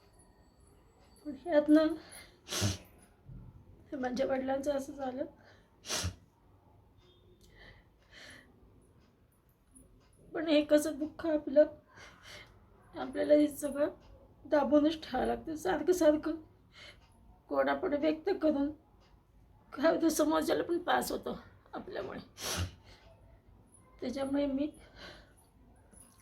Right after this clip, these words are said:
सगळं दुःख दाबून ठेवलेलं आहे. कोणाला वाटतं आपले आईवडील, आता माझं वय झालं,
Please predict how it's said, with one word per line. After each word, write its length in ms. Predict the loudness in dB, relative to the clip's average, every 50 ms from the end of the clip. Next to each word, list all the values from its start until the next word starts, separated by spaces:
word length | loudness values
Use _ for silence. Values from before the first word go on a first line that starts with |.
| -14 -10
सगळं 400 | -4 -4 -2 0 0 0 0 -2
दुःख 240 | -4 -6 -6 -6 -4
दाबून 400 | -2 -2 -2 -2 -2 -2 -4 -4
ठेवलेलं 460 | -6 -10 -12 -12 -10 -10 -10 -10 -12
आहे. 200 | -12 -14 -20 -20 -20 -20 -20 -20 -20 -20 -20 -20 -20 -20 -20 -20 -20 -20 -20 _ _ _ -20 -20 -14 -10 -8 -2 -2 0 -2 -2 -4 -12 -20 -20 -20 _ -20 -20 -20 -20 -20 -20 -20 -20 -18 -14 -14 -14 -14 -16 -20 _ _ -20 -20 -20 _ -20 -20 -20 -20 -20 -20 -20 _ -20 -6 -2
कोणाला 320 | -2 0 2 2 2 4
वाटतं 320 | 4 4 4 2 0 0 2
आपले 260 | 2 2 2 0 2
आईवडील, 500 | 2 2 2 2 0 0 -2 -2 -4 -6 -6
आता 220 | -8 -8 -8 -6 -4
माझं 260 | -2 0 0 2 2
वय 160 | 4 4 4
झालं, 280 | 4 4 2 2 0